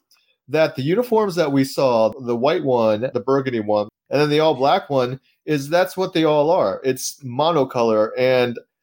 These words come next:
I just don't think that's a good look. I am worried that if they do go to a fourth alternate and it is kind of a gold thing, like you mentioned, I just worried that maybe they're gonna look like eleven bottles of mustard running on the field. And, uh,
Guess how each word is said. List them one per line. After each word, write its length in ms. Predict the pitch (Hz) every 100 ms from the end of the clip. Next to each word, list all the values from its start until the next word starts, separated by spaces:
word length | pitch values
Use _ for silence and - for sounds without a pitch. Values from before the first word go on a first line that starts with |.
| _ _ -
I 140 | 196
just 180 | 226 240
don't 180 | 262 240
think 140 | 226
that's 220 | 214 208
a 60 | 170
good 220 | 151 135
look. 400 | 113 123 165 - - - _ -
I 120 | 190
am 200 | 220 247
worried 480 | 202 202 214 220 185 - -
that 460 | 147 127 156 151
if 120 | 147 147
they 100 | 147
do 180 | 131
go 240 | 170 170 170
to 220 | 165 156
a 40 |
fourth 300 | 135 156 156
alternate 540 | 139 139 143 151 151 151
and 140 | 127
it 120 | 127
is 340 | 127 147 156 -
kind 220 | - 156
of 80 | 135
a 60 |
gold 400 | 123 123 135 143
thing, 400 | 147 147 147 147 147 _ _ _ _ _ _ _ _
like 220 | - 135 135
you 80 |
mentioned, 420 | 120 131 139 165 147
I 160 | 147
just 240 | 147 165 -
worried 320 | 151 156 147
that 200 | 139 131
maybe 420 | 127 131 135 135
they're 200 | 127 127
gonna 180 | 127 131
look 200 | 127 131
like 300 | 127 117 113 120
eleven 400 | 117 131 135 117
bottles 340 | 123 127 117
of 60 | 110
mustard 440 | 120 135 151 131
running 180 | 127 123
on 120 | 117
the 180 | - 117
field. 380 | - 147 170 196
And, 200 | 160 135
uh, 320 | 131 135 135